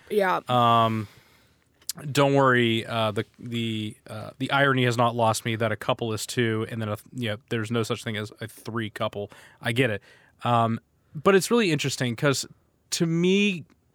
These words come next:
Speaker 2: you know, we knew each other out of high school, you know, in high
Speaker 1: Yeah.
Speaker 2: school and grew up there. And I've been f-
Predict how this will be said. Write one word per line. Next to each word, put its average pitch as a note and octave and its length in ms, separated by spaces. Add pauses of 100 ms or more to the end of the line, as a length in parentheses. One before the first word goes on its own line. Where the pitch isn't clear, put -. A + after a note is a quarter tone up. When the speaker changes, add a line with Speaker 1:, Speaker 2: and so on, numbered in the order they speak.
(440)
Speaker 2:
you C3+ 100
know, B2+ 60
we D3 160
knew D#3+ 100
each C#3+ 160
other C3 220
out A2 80
of - 80
high G#2+ 160
school, - 420
you B2+ 100
know, A2+ 80
in A#2 80
high A2+ 120
Speaker 1:
Yeah. F3+ 160 (160)
Speaker 2:
school - 80 (280)
and A2 120
grew A2+ 100
up A2 100
there. G#2 200 (400)
And A2+ 520 (400)
I've B2+ 320
been A#2+ 180
f- - 240